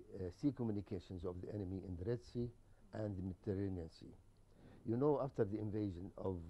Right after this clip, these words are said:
uh, Sinai Peninsula, the enemy, uh, occupied our oil, uh, fields in Suez Gulf. These oil fields, uh, give to him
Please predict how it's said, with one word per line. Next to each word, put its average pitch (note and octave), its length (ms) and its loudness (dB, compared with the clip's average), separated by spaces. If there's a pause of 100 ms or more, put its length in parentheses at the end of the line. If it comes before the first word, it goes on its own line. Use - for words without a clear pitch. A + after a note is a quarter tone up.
(100)
uh, E2+ 40 -4 (220)
Sinai G2 460 2
Peninsula, F#2 540 -4 (1000)
the G#2+ 160 0
enemy, C3 400 4 (260)
uh, F#2+ 500 0 (100)
occupied G#2 640 4 (720)
our A2 300 6 (100)
oil, A2+ 300 6 (460)
uh, F#2+ 80 -2 (480)
fields G2+ 340 4 (360)
in A2 180 0
Suez G#2+ 300 0 (880)
Gulf. F#2+ 260 4 (1200)
These D#3 160 4 (200)
oil C3 180 6 (100)
fields, A2 360 4 (300)
uh, G#2 40 -4 (720)
give A#2 160 0 (800)
to A2 80 4
him F#2+ 360 4